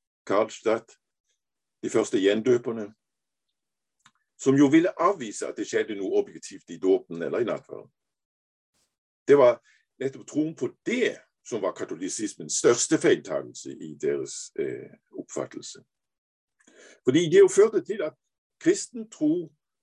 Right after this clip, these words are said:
ble noe man gjorde, noe ytre, å gå i kirke, gjøre det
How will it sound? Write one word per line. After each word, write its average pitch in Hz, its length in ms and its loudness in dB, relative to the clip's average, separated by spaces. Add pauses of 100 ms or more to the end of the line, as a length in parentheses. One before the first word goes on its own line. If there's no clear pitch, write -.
ble 139 140 -4
noe 127 440 -4 (500)
man 85 200 -14 (180)
gjorde, 165 760 0
noe 95 320 -8 (100)
ytre, 196 680 -8 (320)
å 107 80 -16
gå 117 160 2
i - 80 -6
kirke, - 640 0
gjøre 156 340 2
det 180 520 2